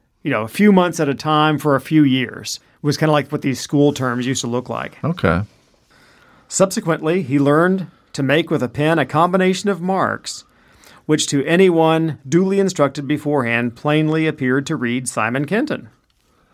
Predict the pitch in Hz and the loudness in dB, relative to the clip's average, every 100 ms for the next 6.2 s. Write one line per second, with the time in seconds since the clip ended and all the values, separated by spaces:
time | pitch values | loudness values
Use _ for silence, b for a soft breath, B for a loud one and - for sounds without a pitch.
0 | b b b b b b - 180 208 247 | b b b b b b -2 0 4 4
1 | 262 214 175 - 214 247 202 190 196 151 | 6 4 4 0 2 4 2 0 2 2
2 | 135 147 139 170 107 196 202 151 131 107 | 2 2 4 2 0 -4 -2 0 0 -2
3 | 107 107 - b b 160 160 147 143 165 | -4 -6 -6 b b 0 2 2 2 2
4 | 170 156 139 131 - b b b - 139 | 2 2 2 0 -8 b b b -2 0
5 | 180 170 170 165 151 160 139 - 151 151 | 2 0 -2 -2 -2 -2 -2 -4 0 2
6 | 147 | 0